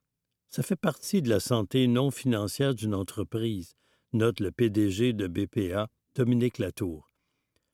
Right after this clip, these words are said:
Diminuer l'empreinte écologique, c'est une chose.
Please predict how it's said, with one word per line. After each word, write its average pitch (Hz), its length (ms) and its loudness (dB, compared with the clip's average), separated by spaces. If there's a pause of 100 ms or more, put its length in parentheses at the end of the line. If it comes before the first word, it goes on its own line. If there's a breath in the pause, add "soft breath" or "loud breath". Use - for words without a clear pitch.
(360)
Diminuer 127 520 4
l'empreinte 120 560 0
écologique, 98 720 -2
c'est - 260 -4
une 98 160 -2
chose. 80 460 -6